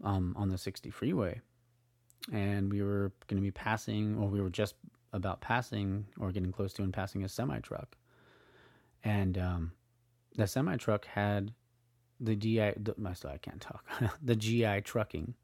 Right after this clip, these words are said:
logo on the side. Um,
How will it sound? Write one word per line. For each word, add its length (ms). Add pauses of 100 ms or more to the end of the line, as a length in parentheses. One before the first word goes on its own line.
(500)
logo 580 (220)
on 180
the 60
side. 500 (920)
Um, 420